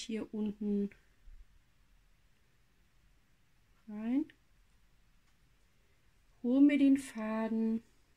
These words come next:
einmal komplett durch und mach hier eine Masche. Und so verbinden wir alle.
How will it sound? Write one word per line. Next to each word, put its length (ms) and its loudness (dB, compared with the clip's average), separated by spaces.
einmal 260 -6
komplett 560 -12
durch 560 -2
und 540 -6
mach 220 -10
hier 320 -8
eine 280 0
Masche. 560 -4
Und 240 0
so 260 0
verbinden 680 2
wir 320 -4
alle. 340 -2